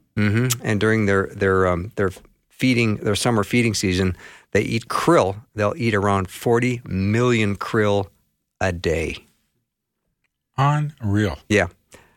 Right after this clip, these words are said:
Speaker 1: So when you think about God's creative power and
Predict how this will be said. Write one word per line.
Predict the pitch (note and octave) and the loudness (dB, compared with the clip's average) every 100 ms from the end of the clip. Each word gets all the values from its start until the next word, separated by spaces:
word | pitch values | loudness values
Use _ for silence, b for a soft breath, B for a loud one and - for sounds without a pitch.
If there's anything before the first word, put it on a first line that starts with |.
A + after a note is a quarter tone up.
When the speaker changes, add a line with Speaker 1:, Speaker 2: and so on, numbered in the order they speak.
| b | b
Speaker 1:
So | - D#3+ | 2 2
when | - D3 | 2 -2
you | D3+ | 0
think | - G#3+ | -2 -2
about | F3+ B2+ - | 0 0 -2
God's | - A#2 A#2+ | 0 0 0
creative | - A2 F#2+ | -2 0 -2
power | - F#2+ F2 D#2 - _ - | 0 2 2 -2 -12 _ -4
and | G#2 G2 | -4 -4